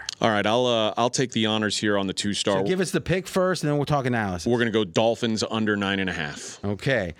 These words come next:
Speaker 2: The Dolphins were not bet or picked by Fez and McKenzie. You're going under.
Speaker 1: Yes.
Speaker 2: All right, thoughts?
Speaker 1: Uh, I've talked a lot about my concerns with Tua's health. I think if he ever gets hurt, they're, they're toast. But also,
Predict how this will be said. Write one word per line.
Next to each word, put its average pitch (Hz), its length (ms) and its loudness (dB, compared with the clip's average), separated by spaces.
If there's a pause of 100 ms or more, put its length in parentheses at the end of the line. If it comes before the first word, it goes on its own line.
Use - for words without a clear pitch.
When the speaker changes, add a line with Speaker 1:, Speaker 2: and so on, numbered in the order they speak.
(160)
Speaker 2:
The 117 80 -4
Dolphins 143 680 0
were 127 160 0
not 131 480 0
bet 135 440 0
or 120 120 0
picked 127 520 -2 (140)
by 110 380 0 (200)
Fez 117 380 -2
and 110 100 -2
McKenzie. 107 600 -4 (340)
You're 123 120 -2
going 131 240 0 (100)
under. 156 560 0 (260)
Speaker 1:
Yes. - 640 0
Speaker 2:
All 107 80 -4
right, 113 160 -2 (140)
thoughts? 120 560 -2
Speaker 1:
Uh, 110 400 4
I've 131 200 4
talked 139 300 0
a 123 40 0
lot 113 200 2
about 110 260 0
my 107 160 0
concerns 110 760 -2
with 104 240 -2
Tua's 110 320 0
health. 110 380 0
I 98 80 0
think 113 240 -2
if 98 80 -6
he 120 200 0
ever 110 160 0
gets 104 200 -2
hurt, 107 260 -2
they're, 98 280 0 (520)
they're 107 160 0
toast. - 420 -2
But 110 120 2
also, 156 440 2